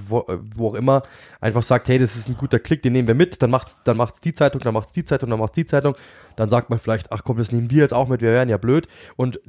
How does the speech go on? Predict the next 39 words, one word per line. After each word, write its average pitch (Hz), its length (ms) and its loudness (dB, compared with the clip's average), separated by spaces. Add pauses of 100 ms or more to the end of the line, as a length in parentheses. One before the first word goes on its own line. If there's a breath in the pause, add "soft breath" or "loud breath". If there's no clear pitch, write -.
die 156 160 6
haben 156 140 2
schon 151 200 0
so 135 100 -2
interpretiert, - 600 -4
also 117 260 -4
muss 147 160 0
es 120 80 -6
ja 120 100 0
stimmen, 170 500 0
das 123 100 -4
heißt, 139 140 -2
dann 123 100 -4
schreibt 139 220 -2
der 131 60 2
eine 127 120 0
vom 123 140 -4
anderen 160 220 2
ab 156 220 0 (220 loud breath)
und 139 160 -4
irgendwie 151 240 2
multipliziert 143 640 0
sich 123 160 -4
das 98 160 -8
dann. 87 160 -12 (380 soft breath)
Ähm, 127 400 0
und 131 180 -6
das 180 140 6
ist 170 80 2
halt 170 180 2
genau 143 340 2
der 135 180 0
Punkt, 139 380 -4 (220 loud breath)
dass 123 160 -6
du - 80 -8
da 127 100 0
einfach 127 200 -4
sagst, - 480 -2
hey, 120 320 -4